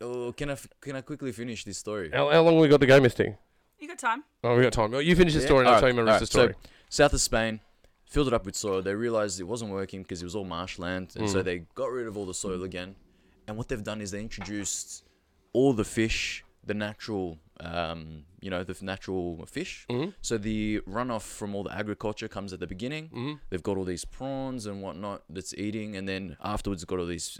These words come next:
Speaker 1: It's, it's just like stage, stage, stage,
Speaker 2: Mm-hmm.
Speaker 1: but it's all natural. And the way that they measure it is they measure it on the health of the birds. So
Speaker 2: Oh,
Speaker 1: it's a
Speaker 2: so, uh, yeah, so it's aquafarming as well. So aquafarming and, and, and ecology. I gotcha.
Speaker 1: Yeah, so it's, uh, they measure the health of the birds. If they,
Speaker 2: Mm.
Speaker 1: they study the birds,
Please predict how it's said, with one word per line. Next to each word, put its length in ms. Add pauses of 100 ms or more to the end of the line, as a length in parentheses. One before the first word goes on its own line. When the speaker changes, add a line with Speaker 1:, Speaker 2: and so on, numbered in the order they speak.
(140)
Speaker 1:
It's, 120
it's 200
just 180
like 160
stage, 560
stage, 340
stage, 380
Speaker 2:
Mm-hmm. 280
Speaker 1:
but 80
it's 80
all 100
natural. 440 (460)
And 120
the 60
way 160
that 120
they 120
measure 340
it 160 (260)
is 100
they 100
measure 420
it 180
on 100
the 80
health 240
of 100
the 60
birds. 340
So 80
Speaker 2:
Oh, 140
Speaker 1:
it's 100
a 200
Speaker 2:
so, 140
uh, 40
yeah, 220
so 180
it's 140
aquafarming 680
as 100
well. 280
So 160
aquafarming 680
and, 200
and, 260
and 140
ecology. 440
I 80
gotcha. 160
Speaker 1:
Yeah, 220
so 220
it's, 260
uh, 180
they 140
measure 260
the 80
health 200
of 80
the 80
birds. 340
If 80
they, 200
Speaker 2:
Mm. 60
Speaker 1:
they 240
study 320
the 120
birds, 440